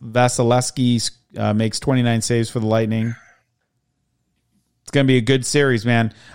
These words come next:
I have Tampa Bay in six. What you got?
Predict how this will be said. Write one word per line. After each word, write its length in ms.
I 160
have 380
Tampa 300
Bay 200
in 100
six. 640
What 200
you 60
got? 280